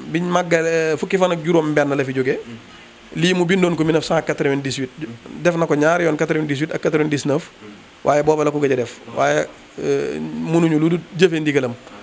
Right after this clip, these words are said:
Comme nun la fi bàyyi, ñu gis ko te it mu mel ne tawfeex da ci am muy bis bi nga fi jógee, kenn ku ne xam ne ne Sëñ Fallu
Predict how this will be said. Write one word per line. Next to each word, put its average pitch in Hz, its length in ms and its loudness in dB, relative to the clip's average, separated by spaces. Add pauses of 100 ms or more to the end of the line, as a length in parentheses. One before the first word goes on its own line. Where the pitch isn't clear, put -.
(200)
Comme 151 300 0
nun 165 160 4
la 151 80 4
fi 147 80 -2
bàyyi, 143 340 0 (480)
ñu 165 140 0
gis 170 140 0
ko 156 100 2
te 165 80 2
it 180 160 0
mu 165 140 0
mel 165 160 2
ne 160 100 2
tawfeex 165 380 2
da 156 100 2
ci 160 100 0
am 160 220 0
muy 151 180 2 (540)
bis 175 260 2
bi 165 200 -2
nga 180 120 2
fi 190 140 0
jógee, 165 300 4
kenn 170 200 2
ku 175 80 -2
ne 180 80 4
xam 180 120 0
ne 175 60 0
ne 160 80 4
Sëñ 170 200 -4
Fallu 156 320 0